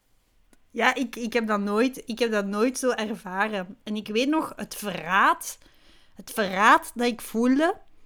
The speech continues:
of zag toen, eh, toen ik zo, ik ben denk ik naar u in paniek gegaan van, "Er is iets mis met de cola-machine, dat, dat is niet meer te goed."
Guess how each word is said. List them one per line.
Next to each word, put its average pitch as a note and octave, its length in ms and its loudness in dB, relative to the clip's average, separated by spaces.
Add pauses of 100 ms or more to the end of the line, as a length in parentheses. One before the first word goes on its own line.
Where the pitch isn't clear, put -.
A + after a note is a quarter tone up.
(180)
of - 180 -10
zag - 380 0 (240)
toen, A3 240 -2
eh, G#3 140 2 (340)
toen G#3+ 180 -4
ik G#3 140 -4
zo, G#3 240 -2 (160)
ik A3 200 -2
ben A3 160 2
denk G#3 220 -2
ik G#3+ 100 -6
naar G3 220 -6
u A#3 120 0
in B3+ 220 0
paniek G3+ 360 -4
gegaan C4+ 400 2
van, C#4+ 220 0 (560)
"Er C#4+ 160 -2
is D#4 120 0
iets D4+ 200 -4
mis D#4+ 180 -4
met E4 200 -6
de - 60 -20
cola-machine, D#4+ 880 0 (160)
dat, C4+ 340 -2
dat C#4 100 0
is - 80 -10
niet C#4+ 140 6
meer C4 200 4
te A#3+ 100 -4
goed." C4+ 380 2